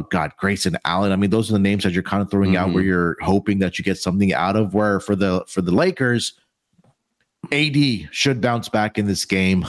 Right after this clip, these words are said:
Speaker 1: Um, his points prop is at twenty-two, twenty-two and a half. I know we'll talk about props here in a minute.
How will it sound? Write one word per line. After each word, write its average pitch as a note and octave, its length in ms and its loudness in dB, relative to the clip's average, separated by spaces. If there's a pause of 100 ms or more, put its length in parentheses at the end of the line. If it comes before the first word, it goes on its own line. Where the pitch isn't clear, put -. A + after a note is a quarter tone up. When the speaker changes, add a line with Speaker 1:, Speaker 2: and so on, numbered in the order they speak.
(100)
Speaker 1:
Um, F2+ 600 0 (160)
his A#2 180 2
points A2 260 -2
prop G2+ 180 0
is F#2+ 60 -2
at F2+ 140 0
twenty-two, G2 500 2
twenty-two A2+ 400 -2
and G#2 100 2
a F#2+ 40 2
half. F#2 160 -2
I F#2 40 0
know F#2+ 160 2
we'll F2+ 140 2
talk F2+ 140 -2
about F2+ 200 -2
props F2+ 260 -2
here F#2 100 0
in F2+ 60 2
a E2+ 40 0
minute. F2+ 380 0